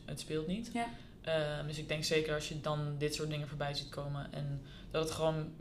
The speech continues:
Speaker 1: wel mensen eraan herinnert dat het wel echt wel degelijk iets is wat heel erg speelt,
Speaker 2: Ja.
Speaker 1: ehm, in het dagelijks leven. Dus, ehm, ja, ik denk dat dat ook een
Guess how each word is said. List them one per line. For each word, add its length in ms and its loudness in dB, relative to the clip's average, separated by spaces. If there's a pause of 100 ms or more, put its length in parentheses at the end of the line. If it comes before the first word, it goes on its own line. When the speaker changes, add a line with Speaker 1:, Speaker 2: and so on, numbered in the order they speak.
Speaker 1:
wel 580 6
mensen 300 2
eraan 240 2
herinnert 360 -2
dat 140 -6
het 180 -6
wel 320 0
echt 300 -4 (460)
wel 140 0
degelijk 340 -4
iets 160 -4
is 200 -2
wat 180 -2
heel 100 -2
erg 120 -2
speelt, 420 -6
Speaker 2:
Ja. 80 0
Speaker 1:
ehm, 240 0 (580)
in 120 -6
het 100 -4
dagelijks 280 -2
leven. 340 -2
Dus, 280 -4
ehm, 260 -4 (320)
ja, 180 -6 (400)
ik 120 -8
denk 180 -4
dat 120 -6
dat 100 -4
ook 80 -12
een 180 -4